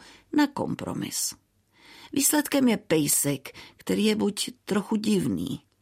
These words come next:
to nezaujatým pohledem, nebo neodolatelně roztomilý. To, když na něj koukají paniččiny milující oči. Když se nad tím zamyslíte, signalizuje to dost zásadní otázku.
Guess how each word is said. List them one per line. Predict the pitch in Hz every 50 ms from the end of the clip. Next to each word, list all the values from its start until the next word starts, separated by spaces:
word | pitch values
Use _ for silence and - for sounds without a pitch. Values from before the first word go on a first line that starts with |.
| _ _ _
to | - 185
nezaujatým | 170 160 147 - 120 113 98 95 92 - - - -
pohledem, | - - 131 143 - - - - 147 151 - - - - _ _ _ - - - - - - - -
nebo | 247 277 214 254 262
neodolatelně | 247 247 247 233 226 196 196 196 190 180 - 185 170 165 165 160 156
roztomilý. | - 143 - - - - - - - - - - - - - _ _ _ - - - - - - - - - _
To, | - 220
když | 233 262 294 - -
na | 302 285
něj | 277 294 294
koukají | 294 - 151 156 - 196 202 214 208
paniččiny | - - - 135 139 170 196 - - - - - - 247 120 - -
milující | 120 - 76 - - - - - - - - -
oči. | - - - - - - - - - _ _ _ _ _ _ _ _ _ _ _ _ _ _ _ _ _ _ - - - - - - - -
Když | - 143 147
se | - - 165
nad | 190 208 208
tím | - 208 180 160
zamyslíte, | 151 131 120 120 135 143 - - 143 127 - - 147 170 175 - _ - - - - _ -
signalizuje | - - - 151 160 170 175 190 196 208 214 208 220 226 226
to | 220 - 214
dost | 208 196 170 160 - -
zásadní | - 160 131 151 - - - 175 175 185 190 -
otázku. | - 170 - - - - - - - - - - - - -